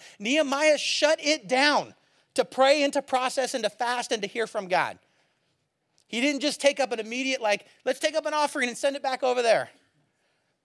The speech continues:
which sometimes you should do. But it hits him in his core and in his heart, and it knocks him off of his routine. Vision comes to this sense where it's almost like a moral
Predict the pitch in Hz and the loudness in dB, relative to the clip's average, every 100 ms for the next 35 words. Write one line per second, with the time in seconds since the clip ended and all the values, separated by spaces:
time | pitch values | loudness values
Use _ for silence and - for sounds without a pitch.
0 | - 185 - 269 302 277 302 262 269 - | -6 -6 -2 -2 -2 -6 -10 -10 -10 -12
1 | 233 - - _ _ _ _ _ _ _ | -12 -14 -14 _ _ _ _ _ _ _
2 | _ _ _ _ _ _ _ _ _ 185 | _ _ _ _ _ _ _ _ _ -8
3 | 240 - - 294 - 226 190 175 - 240 | -6 -2 -2 -2 -10 -10 -10 -12 -16 -12
4 | 247 220 180 170 147 - - - - _ | -8 -8 -8 -14 -18 -20 -18 -18 -20 _
5 | _ _ _ _ 160 160 175 214 247 - | _ _ _ _ -18 -14 -12 -10 -12 -16
6 | - 220 214 214 185 185 165 180 - 208 | -16 -10 -8 -10 -12 -12 -14 -16 -18 -18
7 | 175 120 _ _ _ _ _ _ _ _ | -18 -20 _ _ _ _ _ _ _ _
8 | _ _ _ _ _ _ _ _ _ 139 | _ _ _ _ _ _ _ _ _ _
9 | 151 202 220 202 147 - 202 190 190 - | -10 -8 -8 -12 -14 -12 -8 -8 -10 -14
10 | 165 160 - 185 175 170 160 - 180 175 | -12 -12 -10 -12 -12 -12 -12 -10 -10 -10
11 | 170 139 143 147 160 185 190 190 190 | -10 -12 -12 -14 -10 -4 -2 -2 -4